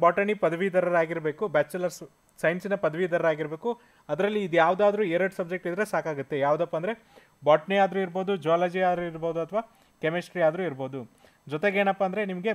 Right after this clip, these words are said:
ಬಿ ಎಡ್ ಮಾಡಿರ್ಬೇಕಾಗುತ್ತೆ. ಅದಾದ್ಮೇಲೆ ಏನಪ್ಪ ಅಂದ್ರೆ ಸ್ಟೇಟ್ ಟೀಚರ್ ಎಲಿಜಿಬಿಲಿಟಿ ಟೆಸ್ಟ್ ಮತ್ತೆ ಸೆಂಟ್ರಲ್ ಎಲಿಜಿಬಿಲಿಟಿ ಸೆಟ್ ಇರುತ್ತಲ್ಲ, ಟೆಸ್ಟ್ ಇರುತ್ತಲ್ಲ, ಅದರಲ್ಲಿ ನೀವೇನಪ್ಪ ಅಂದ್ರೆ ಪಾಸ್ ಆಗಿರ್ಬೇಕು.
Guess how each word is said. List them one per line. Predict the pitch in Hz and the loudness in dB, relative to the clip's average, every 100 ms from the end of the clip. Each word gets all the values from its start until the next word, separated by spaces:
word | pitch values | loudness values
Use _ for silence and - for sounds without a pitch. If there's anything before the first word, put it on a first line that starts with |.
| 135 | -4
ಬಿ | 170 202 | -2 0
ಎಡ್ | 180 131 _ _ _ _ _ _ _ _ - _ _ _ - _ 170 | 0 -4 _ _ _ _ _ _ _ _ -20 _ _ _ -20 _ 0
ಮಾಡಿರ್ಬೇಕಾಗುತ್ತೆ. | 165 175 175 180 165 165 208 165 | 2 2 0 2 0 0 0 4
ಅದಾದ್ಮೇಲೆ | 180 190 196 | 4 4 0
ಏನಪ್ಪ | 190 180 156 | -2 -2 -2
ಅಂದ್ರೆ | 190 240 _ _ _ _ _ _ _ _ _ _ _ _ _ _ - | -2 -6 _ _ _ _ _ _ _ _ _ _ _ _ _ _ -4
ಸ್ಟೇಟ್ | 196 214 208 190 | 0 0 0 -6
ಟೀಚರ್ | 185 202 190 | -4 -2 0
ಎಲಿಜಿಬಿಲಿಟಿ | 185 185 180 175 175 170 | -2 -4 -8 -10 -4 -4
ಟೆಸ್ಟ್ | - 185 165 | -4 -6 -6
ಮತ್ತೆ | 190 185 | -6 -6
ಸೆಂಟ್ರಲ್ | 165 180 196 - _ _ _ - | -6 -6 -8 -10 _ _ _ -4
ಎಲಿಜಿಬಿಲಿಟಿ | 160 180 180 180 175 - | -2 -2 -2 -4 -4 -2
ಸೆಟ್ | 160 165 | -2 -2
ಇರುತ್ತಲ್ಲ, | 151 165 185 131 127 | -6 -4 -6 -6 -4
ಟೆಸ್ಟ್ | 170 - 180 | -4 -4 -6
ಇರುತ್ತಲ್ಲ, | 160 165 196 151 | -4 -2 -2 -2
ಅದರಲ್ಲಿ | 165 190 196 190 | 0 -2 -2 -4
ನೀವೇನಪ್ಪ | 170 175 170 156 | -4 -4 -4 -4
ಅಂದ್ರೆ | 160 226 _ _ _ - | -4 -6 _ _ _ 0
ಪಾಸ್ | 160 170 | 0 2
ಆಗಿರ್ಬೇಕು. | 147 139 123 - | -4 -4 -8 -10